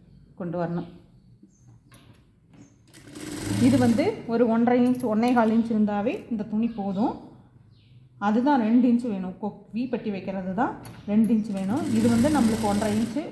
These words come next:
ஒன்னே கால் இன்ச்சு அந்த அளவு இருந்தா கூட போதும். கால் இன்ச்சு வச்சு தைச்சிட்டோம்.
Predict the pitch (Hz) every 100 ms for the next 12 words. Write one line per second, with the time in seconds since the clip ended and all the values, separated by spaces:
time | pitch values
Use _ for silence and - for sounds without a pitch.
0 | 202 202 208 208 208 208 - - 196 202
1 | 196 202 240 208 190 226 269 - 196 175
2 | - - - - - - - 98 - -
3 | - - - - - - - - - -
4 | - - _ _ - _ - - _ _
5 | - - - - _ _ _ - - -
6 | 196 202 214 220 202 285 - 185 - 170
7 | 127